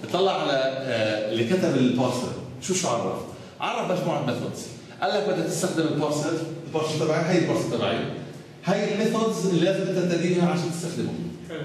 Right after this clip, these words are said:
Speaker 1: منيح؟ اوكي. هلا قال لك انا، انا كبارسر، انا ايفنت دريفن. يعني كل ما بلاقي ايليمنت راح اروح انادي ميثود. اوكي؟ انا بنادي الميثود. بس انت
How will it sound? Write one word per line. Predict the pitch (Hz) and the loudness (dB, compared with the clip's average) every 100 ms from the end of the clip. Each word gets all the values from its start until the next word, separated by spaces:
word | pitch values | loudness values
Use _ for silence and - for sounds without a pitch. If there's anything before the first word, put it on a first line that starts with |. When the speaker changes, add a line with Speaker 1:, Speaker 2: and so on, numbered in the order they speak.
| 113 | 0
Speaker 1:
منيح؟ | 117 - - - - | 2 2 2 -2 -4
اوكي. | - - - - - | -6 -6 -8 -12 -2
هلا | 143 147 - | 2 4 2
قال | - | 2
لك | 202 | 2
انا، | 185 196 190 185 185 170 | 2 2 2 2 2 0
انا | 165 160 135 | 2 2 2
كبارسر، | 147 147 139 135 139 - | 2 2 2 0 -2 -2
انا | 147 143 | 0 2
ايفنت | 139 156 - | 2 2 0
دريفن. | - 113 117 - - - - - | 0 -2 -2 -4 -8 -12 -14 -8
يعني | 139 147 120 98 - - - | -2 0 2 0 -2 -6 -2
كل | 214 | 0
ما | 190 | 2
بلاقي | 175 175 175 160 | 2 2 0 0
ايليمنت | 170 147 160 165 147 - - - - 147 | 2 2 2 0 0 -4 -6 -10 -6 -2
راح | 156 151 | -2 0
اروح | 151 151 | 0 0
انادي | 151 135 | 2 2
ميثود. | 123 123 - - - - - - - - - - - 165 147 - - | 0 -2 -4 -6 -8 -12 -16 -18 -20 -20 -20 -20 -18 -14 -14 -14 -8
اوكي؟ | 147 233 - - - - - | -4 -4 -4 -8 -10 -8 -6
انا | 220 233 | -4 0
بنادي | 208 175 | 0 2
الميثود. | 180 175 - - - - - - - - - - - | 2 2 0 0 -4 -8 -12 -16 -18 -20 -20 -20 -4
بس | 160 - 349 | -2 0 2
انت | 349 | 2